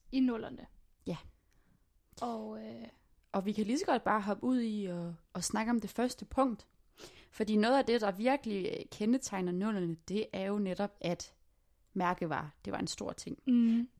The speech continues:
Speaker 2: Det var, øh, vi var begge to helt små børn faktisk, og begyndende teenager i nullerne. Og, øh, efterhånden, som vi blev lidt ældre dengang, der blev det også vigtigt for os at gå i mærkevaretøj. Vi snakker Dolce Gabbana bluser.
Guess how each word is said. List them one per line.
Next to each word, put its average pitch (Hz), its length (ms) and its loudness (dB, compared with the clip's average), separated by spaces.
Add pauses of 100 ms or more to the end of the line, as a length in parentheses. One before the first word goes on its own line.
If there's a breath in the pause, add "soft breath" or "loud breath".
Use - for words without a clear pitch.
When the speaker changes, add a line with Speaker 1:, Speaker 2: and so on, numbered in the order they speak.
(140)
Speaker 2:
Det 208 140 2
var, 202 260 4
øh, 190 420 -4 (360)
vi 220 120 2
var 214 160 6
begge 214 200 2
to - 480 -6 (920)
helt 262 440 0
små 180 340 0
børn 269 400 2
faktisk, 247 500 -2 (140)
og 208 360 2
begyndende 214 360 0
teenager - 540 -4 (180)
i 196 60 0
nullerne. 175 340 0 (640 soft breath)
Og, 196 380 6
øh, 190 260 2 (340)
efterhånden, 220 520 2
som 196 160 -2
vi 214 60 -2
blev 240 200 0
lidt 202 160 0
ældre 196 280 -2
dengang, 180 360 -4
der 190 60 -6
blev 196 160 -4
det 190 80 -2
også 196 120 -4
vigtigt 208 260 -8
for - 80 -10
os 185 260 -2
at - 140 -6
gå 175 240 -6
i 185 80 -4
mærkevaretøj. 160 720 -6 (560 loud breath)
Vi 214 120 2
snakker 185 640 4 (180)
Dolce 190 240 -2
Gabbana 202 400 2
bluser. 262 400 0